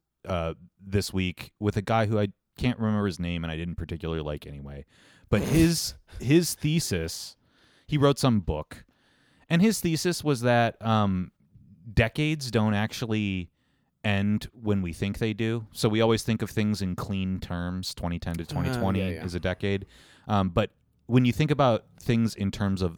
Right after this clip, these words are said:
Speaker 1: the long twenty tens or the long nineteen sixties,
Speaker 2: Right, right, right,
Speaker 1: like,
Speaker 2: yeah.
Speaker 1: perhaps the fifties didn't end until J F K was assassinated, right?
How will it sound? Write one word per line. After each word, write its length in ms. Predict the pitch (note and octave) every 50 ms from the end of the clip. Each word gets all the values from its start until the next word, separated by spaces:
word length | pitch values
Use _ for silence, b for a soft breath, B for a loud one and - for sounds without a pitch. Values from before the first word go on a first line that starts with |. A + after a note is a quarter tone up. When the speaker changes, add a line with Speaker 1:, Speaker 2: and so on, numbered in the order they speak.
| _
Speaker 1:
the 220 | - F#2 E2 G2 F2+
long 560 | F2 E2+ E2 E2 E2 E2 E2 E2 F2 F2+ F2
twenty 300 | - - F#2 F2 E2 E2+
tens 560 | E2 - E2+ E2 E2 E2+ E2+ D#2+ - - - _
or 180 | - G2+ F#2 F2
the 100 | F2 F2
long 380 | F2 D#2 D2+ E2 F2 E2+ E2+ F2 F2
nineteen 400 | E2+ E2 E2+ E2 - - E2+ E2
sixties, 340 | E2+ B2+ B2 A#2+ G#2+ G2 G2
Speaker 2:
Right, 100 | G#2 F#2+
right, 80 | F#2+
right, 100 | F#2 -
Speaker 1:
like, 120 | F2+ E2+ C3+
Speaker 2:
yeah. 100 | B2 A2 A#2+ B B B B B
Speaker 1:
perhaps 520 | B B2+ A2 - - B2 B2 B2+ - - -
the 100 | - G#2+
fifties 480 | - - A2+ G2 - - G#2+ G#2 F#2
didn't 220 | - G#2 F#2 G2 F#2
end 260 | D2+ E2+ F2+ F#2 F2+
until 240 | F#2 F2+ E2 F2+ F2+
J 220 | F2+ E2+ F2 E2 E2+
F 120 | E2 -
K 200 | - F2+ E2+ E2+
was 140 | E2+ E2 E2
assassinated, 680 | E2+ - - E2+ E2+ E2+ - F#2+ F2+ F2 F2 F#2 F2
right? 260 | F2 E2+ E2 E2+ F2